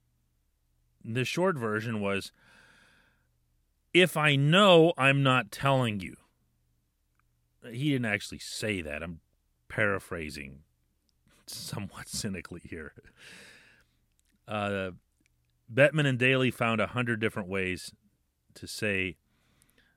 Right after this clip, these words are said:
that they're not certain at all of how it's gonna go, but Bettman did let spill that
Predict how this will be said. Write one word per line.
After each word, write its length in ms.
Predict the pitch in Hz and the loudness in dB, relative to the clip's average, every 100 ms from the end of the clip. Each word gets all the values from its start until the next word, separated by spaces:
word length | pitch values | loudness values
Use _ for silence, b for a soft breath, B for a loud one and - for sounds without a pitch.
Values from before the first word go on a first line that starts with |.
| b - | b -8
that 280 | 101 92 85 | -4 -4 -8
they're 260 | 95 95 95 | -10 -8 -6
not 300 | 101 107 104 _ _ _ _ _ _ _ _ | -2 -2 -2 _ _ _ _ _ _ _ _
certain 400 | - - 120 104 | -8 -2 -2 -2
at 100 | 92 | -6
all 340 | 87 107 120 104 | -2 2 2 0
of 80 | 98 | -4
how 160 | 95 | -4
it's 120 | 95 | -4
gonna 200 | - 87 | -6 -12
go, 280 | 73 90 107 | -8 -6 -4
but 220 | 127 117 | -6 -8
Bettman 380 | 104 113 113 104 | -6 -4 -6 -4
did 200 | 107 127 | -2 -2
let 280 | 107 101 90 | -4 -8 -8
spill 560 | - - 147 123 117 - _ b b b _ | -10 -6 -4 -2 -4 -6 _ b b b _
that 280 | 101 107 101 | -4 -2 -2